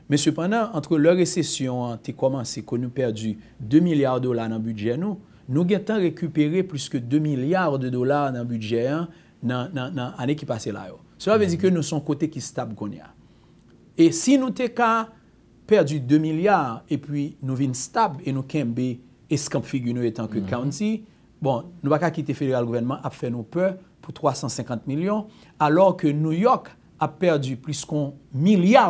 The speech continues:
de dola. Si federal gouvènman penalize yo, men yo kanpe fèm, san Fransisko avèk lòs annjelès ap pèdi plis k on milya de dola,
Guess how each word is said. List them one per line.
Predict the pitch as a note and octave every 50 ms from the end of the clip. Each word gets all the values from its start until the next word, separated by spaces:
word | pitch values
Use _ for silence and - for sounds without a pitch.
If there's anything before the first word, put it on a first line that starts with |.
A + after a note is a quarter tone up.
| D#3 D3+
de | D3+ D3
dola. | C#3 C#3 C3+ C#3+ E3+ G3+ G#3 F#3+ E3 C#3+ - - - - - - _ _ _
Si | - - - - - - A3 A3 G3 D#3+ - - - - - - - - _ - - - - -
federal | D3+ D#3 - D#3+ D#3+ D#3 D3 D3+
gouvènman | C#3 C#3 C#3+ C#3 C3+ C3+ C3 C3 A#2+ A2+ A2+ - - - - - _ - C3 C3 C3+ B2 A#2 -
penalize | D#3+ C#3+ C#3 C3+ C#3 C#3 C3+ A#2+ B2+ C3 D3
yo, | F3 G#3+ A3+ A3 A3+ - - -
men | C3 C#3 C#3
yo | C#3 C#3
kanpe | D3 B2+ A2 C#3 A2+
fèm, | - - C3 A#2 G#2 F#2+ F2+ - - - - - - _ _
san | - - - F#3+ F#3+ F#3
Fransisko | G3 F#3+ F#3 - F#3 D3 - - D#3+
avèk | D3 D3+ D3+ D3
lòs | C#3+ C3+ -
annjelès | D3 C#3+ C3 C#3 D3 D#3+ F3 E3+ - -
ap | C#3+ - -
pèdi | F3 D#3+ D3+ C3+ C#3 C#3
plis | - D3 C3+ - -
k | - C#3+
on | D3
milya | D3+ F3 A3+ C4 A3+ F3 E3+ E3 D#3 D3+ D3
de | D3+ D#3
dola, | D#3+ F3 F#3+ A3 G#3+ G3 D3+ C3